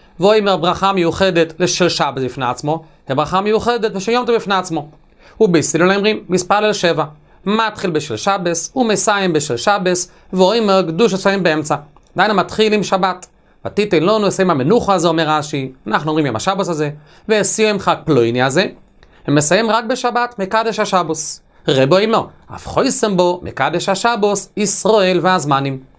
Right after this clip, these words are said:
תנא תמ-, תנא קמי דרבינא, אחד ששנה ברייסס, שנה את הברייס הזו לפני רבינא, והוא שנה בדברי רבי, שהוא חותם מקדש ישראל והשבס והזמנים.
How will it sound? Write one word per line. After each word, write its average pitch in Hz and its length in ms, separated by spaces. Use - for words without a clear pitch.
תנא 233 180
תמ-, 208 540
תנא 208 240
קמי 180 260
דרבינא, 147 540
אחד 180 240
ששנה 151 320
ברייסס, 147 680
שנה 160 280
את 175 100
הברייס 147 340
הזו 160 120
לפני 156 240
רבינא, 160 380
והוא 143 140
שנה 143 300
בדברי 160 360
רבי, 196 360
שהוא 160 200
חותם 175 280
מקדש 185 460
ישראל 165 640
והשבס 170 720
והזמנים. 147 500